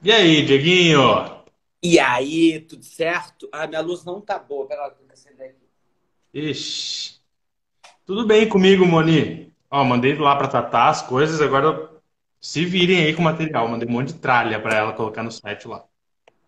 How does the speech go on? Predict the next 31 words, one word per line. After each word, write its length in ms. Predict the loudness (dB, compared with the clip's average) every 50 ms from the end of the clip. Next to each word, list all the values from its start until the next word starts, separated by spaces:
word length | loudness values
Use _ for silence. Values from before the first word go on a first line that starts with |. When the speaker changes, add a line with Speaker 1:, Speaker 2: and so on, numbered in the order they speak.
| _ _ _ _ _ _ _
Speaker 1:
Pra 100 | -18 -12
quem 140 | -8 -4 -2
não 100 | -2 -2
sabe, 240 | -2 0 -2 -2 -2
estamos 300 | -4 -2 -2 -2 -2 -4
criando 600 | -6 -4 -2 0 2 2 2 2 0 0 -2 -4 -16 -20 -20 -20 -20 _ _ _ _
o 80 | -18 -16
site 600 | -12 -8 -2 0 2 2 2 2 0 -2 -4 -4
da 180 | -2 0 -2 0
nossa 240 | -2 -2 -4 -6
peça, 480 | -8 -4 0 2 2 2 2 -2 -4 -6
que 140 | -4 0 0
eu 80 | 0
e 40 | 0
o 20 | 2
Diego 180 | 0 0 0
estamos 260 | 0 -4 -6 -6 -6
fazendo 340 | -4 -6 -4 -2 -2 -2 0
Vagabundos 680 | 0 0 0 2 0 0 0 0 0 0 2 0 0 -2
de 100 | -6 -8
Plantão. 600 | -6 -6 -4 -4 -4 -4 -4 -2 -2 -2 -2 -2
Logo 220 | -2 -2 -2 -2
mais 340 | -4 -4 -4 -4 -4 -6 -6
teremos 340 | -8 -8 -8 -8 -8 -10 -14 -16
um 80 | -18
site 400 | -16 -12 -8 -6 -6 -6 -8 -8
com 80 | -12 -12
materiais 580 | -12 -12 -8 -8 -8 -4 -4 -4 -4 -4 -6
exclusivo 840 | -10 -8 -6 -6 -6 -4 0 4 4 6 6 4 2 -2 -2 -4 -12 -18 _ _ _ _ _ _ _ _ _ _ _ _
dos 280 | _ -2 0 0 2 2
atores, 1080 | 0 -2 -2 0 2 4 4 6 6 4 4 2 0 -2 -4 -4 -6 -10 -12 _ _